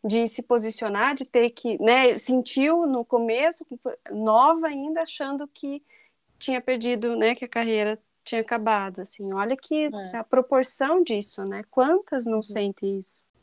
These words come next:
Speaker 2: E é muito importante, assim, eu acho que quando você começa a dar valor à sua saúde, ao seu eu, à sua integridade,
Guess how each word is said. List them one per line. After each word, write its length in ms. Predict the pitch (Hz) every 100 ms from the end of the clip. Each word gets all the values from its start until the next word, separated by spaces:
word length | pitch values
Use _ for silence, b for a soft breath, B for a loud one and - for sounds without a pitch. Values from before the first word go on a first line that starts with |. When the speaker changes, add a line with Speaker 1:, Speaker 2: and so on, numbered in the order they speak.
| 220
Speaker 2:
E 60 |
é 60 | 214
muito 240 | 220 226
importante, 680 | 262 311 359 - 240 262 -
assim, 240 | - - 233
eu 80 | 226
acho 300 | 220 226 -
que 320 | - 240 226 220
quando 200 | 233 233 226
você 420 | 240 - 240 233
começa 1120 | - 254 233 214 208 254 269 - 233 208 202 _ _ _ _ _ _
a 800 | - 202 190 185 185 180 175 170 -
dar 180 | 190 208
valor 520 | 226 214 208 220 247
à 120 | 220
sua 320 | - - 233
saúde, 580 | - 214 208 226 233 196
ao 120 | 202
seu 340 | 202 220 214 208
eu, 260 | 220 233
à 80 | 208
sua 640 | 202 - 220 220 214 202
integridade, 1200 | 202 196 208 202 196 180 170 220 269 240 196 185